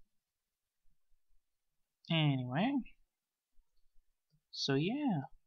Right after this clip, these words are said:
uh, hmm, I think that's all that I need to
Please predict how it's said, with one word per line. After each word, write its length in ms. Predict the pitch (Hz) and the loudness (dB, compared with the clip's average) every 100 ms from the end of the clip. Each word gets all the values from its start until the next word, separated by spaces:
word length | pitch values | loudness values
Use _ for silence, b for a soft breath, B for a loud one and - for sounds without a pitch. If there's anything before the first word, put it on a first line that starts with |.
| _ _ _ _ | _ _ _ _
uh, 680 | 139 135 131 131 131 131 131 - _ - - _ - - _ _ _ - - - _ _ _ _ - - - | -4 0 0 0 0 0 -2 -6 _ -20 -20 _ -20 -20 _ _ _ -20 -20 -20 _ _ _ _ -20 -10 -4
hmm, 220 | 185 139 147 - - - _ _ _ _ _ - - _ _ _ _ 156 - - 151 | 0 0 -2 -12 -20 -20 _ _ _ _ _ -20 -20 _ _ _ _ -20 -20 -10 -6
I 40 | |
think 200 | 143 135 | -4 -4
that's 260 | 131 123 - | -4 -4 -6
all 200 | 131 127 131 | -6 -10 -10
that 100 | 127 | -10
I 100 | 127 127 | -10 -10
need 100 | |
to 100 | 127 | -12